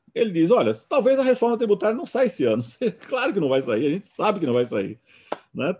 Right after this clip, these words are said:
Todos os líderes de governo sabem que não vai sair. Hoje mesmo tá a senadora, é, Tebet,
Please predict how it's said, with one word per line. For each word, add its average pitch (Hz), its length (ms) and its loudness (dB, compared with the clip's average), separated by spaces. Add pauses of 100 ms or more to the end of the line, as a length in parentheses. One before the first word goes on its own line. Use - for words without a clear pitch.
Todos 277 200 4
os 339 160 4
líderes 196 320 4
de 175 80 0
governo 165 360 4
sabem 175 320 0
que 185 80 -6
não 139 80 0
vai 139 160 0
sair. 107 360 0
Hoje 165 280 -2
mesmo 175 320 0
tá 123 400 -2
a - 120 -12 (360)
senadora, 113 1080 -2 (720)
é, 104 720 -2 (220)
Tebet, 117 500 -2